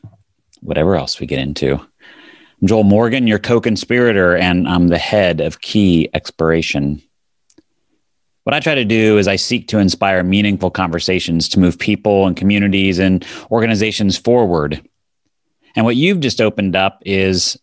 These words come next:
an A volume. It's an extension of the previous conversation where I take a deeper dive into one or more of the keys dropped. In this case, a complement to volume eight with co-conspirator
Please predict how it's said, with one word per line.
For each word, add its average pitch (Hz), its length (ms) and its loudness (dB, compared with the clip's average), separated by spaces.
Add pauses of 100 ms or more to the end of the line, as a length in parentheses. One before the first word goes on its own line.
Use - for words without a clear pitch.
an 98 260 0
A 95 540 -2
volume. 73 560 -2 (480)
It's - 120 -8
an 127 60 2
extension 135 500 -4
of 160 60 0
the 139 80 -2
previous 123 320 0
conversation 104 580 -2
where 107 120 2
I 104 60 0
take 107 220 -4
a 113 60 0
deeper 110 340 0
dive 95 400 0
into 92 240 -2
one 107 340 2
or 113 160 0
more 110 460 2
of 92 140 -4
the 98 80 -2
keys 87 480 -2
dropped. 85 500 -2 (460)
In 135 160 -2
this 165 180 0
case, 101 540 -2 (180)
a 123 80 0
complement 117 600 0
to 104 80 -2
volume 98 420 0
eight 123 440 -2 (160)
with 98 180 -4
co-conspirator 87 920 -2